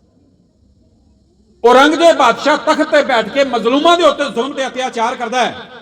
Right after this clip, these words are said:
ਉਹਨਾਂ ਨੂੰ ਧਰਮ ਵੱਲ ਪਰਿਵਰਤਨ ਕਰਨ ਦੇ ਵਾਸਤੇ ਮਜਬੂਰ ਕਰਦਾ ਹੈ, ਤੇ ਉਹ ਫਰਿਆਦੀ ਬਣ ਕੇ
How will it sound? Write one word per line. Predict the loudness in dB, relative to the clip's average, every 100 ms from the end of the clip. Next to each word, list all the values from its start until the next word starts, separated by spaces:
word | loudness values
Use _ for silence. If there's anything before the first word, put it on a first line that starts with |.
| -20 -16 -8
ਉਹਨਾਂ | -2 -2
ਨੂੰ | -2
ਧਰਮ | -4 -2
ਵੱਲ | -2 -2
ਪਰਿਵਰਤਨ | -2 -4 -2 -2 -6
ਕਰਨ | -4 -4 0
ਦੇ |
ਵਾਸਤੇ | 2 0 -2
ਮਜਬੂਰ | -4 -4 -6 -6
ਕਰਦਾ | -2 0
ਹੈ, | 0 -2 -4
ਤੇ | 0
ਉਹ | 0
ਫਰਿਆਦੀ | 0 2 2 0
ਬਣ | 0 0
ਕੇ | 0 -2